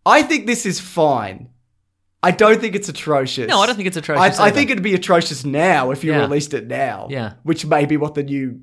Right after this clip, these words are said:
Speaker 1: Dark Phoenix, well, I haven't seen it yet. I bet there's a bloody truck flip or a train flip in it.
Speaker 2: There's no, there's no way there's not a train flip. There's a train twirl even.
Speaker 1: Oh, wow.
Speaker 2: Yeah.
Speaker 1: Okay, well, there you go. Mixing it
Speaker 2: Mm,
Speaker 1: up.
Speaker 2: yeah.
Speaker 1: They're taking all sorts of different degrees of action.
Speaker 2: Mm-hmm.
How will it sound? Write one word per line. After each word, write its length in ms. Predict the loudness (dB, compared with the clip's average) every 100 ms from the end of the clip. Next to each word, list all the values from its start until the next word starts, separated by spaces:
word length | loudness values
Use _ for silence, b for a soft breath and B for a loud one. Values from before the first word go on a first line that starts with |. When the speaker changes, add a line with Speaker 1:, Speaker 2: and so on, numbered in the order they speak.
| _
Speaker 1:
Dark 260 | -2 -2 -2
Phoenix, 340 | -2 -2 -6 -12 -12
well, 140 | -4 -2
I 40 |
haven't 160 | -2 -4
seen 200 | -4 -4
it 80 | -4
yet. 400 | -6 -8 -14 _ _
I 40 | -10
bet 180 | -8 -8
there's 160 | -12
a 60 | -18 _
bloody 200 | -12 -10
truck 360 | -12 -10 -10 -8
flip 240 | -12 -10
or 80 | -12
a 60 | -10
train 280 | -10 -10 -10
flip 280 | -12 -10 -10
in 100 | -10
it. 180 | -14
Speaker 2:
There's 200 | -18 -18
no, 340 | -16 -8 -4 -4
there's 260 | -6 -8
no 220 | -4 -2 -2
way 140 | -2
there's 160 | -4 -6
not 200 | -4 -4
a 60 |
train 320 | -4 -6 -6
flip. 240 | -6 -8 -6
There's 140 | -8
a 40 | -8
train 360 | -2 0 0
twirl 640 | -6 -4 -2 -2 -2 -2 -2
even. 400 | -4 -6 -12 -2
Speaker 1:
Oh, 160 | 2 4
wow. 360 | 4 4 2 -2
Speaker 2:
Yeah. 280 | -4 -2
Speaker 1:
Okay, 100 | 0
well, 120 | 0 0
there 80 | 0
you 80 |
go. 120 | 0 -2
Mixing 280 | -2 -4 -4
it 40 |
Speaker 2:
Mm, 40 | -2
Speaker 1:
up. 280 | -2 -4 -8
Speaker 2:
yeah. 180 | -12 -10
Speaker 1:
They're 100 | -8
taking 300 | -6 -6 -6
all 100 | -8
sorts 220 | -10 -12
of 80 | -10
different 260 | -10 -10 -12
degrees 540 | -8 -6 -6 -8 -14
of 120 | -8
action. 400 | -8 -8 -10 -10
Speaker 2:
Mm-hmm. 580 | -12 -12 -12 -10 -12